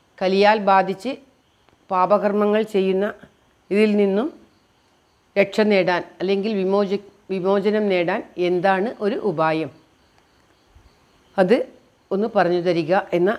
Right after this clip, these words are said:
ഉദ്ദേശത്തിൽ പറയുകയാണ്. കലിയുഗം ലോകം മുഴുവൻ ബാധിക്കുന്നതാണ്. എങ്കിലും ഭാരതഖണ്ഡത്തിലെ ജനങ്ങൾക്ക്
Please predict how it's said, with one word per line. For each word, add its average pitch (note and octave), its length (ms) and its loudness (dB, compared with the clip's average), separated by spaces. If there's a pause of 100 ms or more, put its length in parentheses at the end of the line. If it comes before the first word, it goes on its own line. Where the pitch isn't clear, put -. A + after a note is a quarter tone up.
(120)
ഉദ്ദേശത്തിൽ F3+ 680 -4
പറയുകയാണ്. D#3+ 520 0 (840)
കലിയുഗം A3+ 480 0 (260)
ലോകം F#3+ 400 2
മുഴുവൻ A3 340 2
ബാധിക്കുന്നതാണ്. F3 840 -2 (480)
എങ്കിലും G3 440 0 (600)
ഭാരതഖണ്ഡത്തിലെ G#3+ 840 2
ജനങ്ങൾക്ക് F#3 720 -4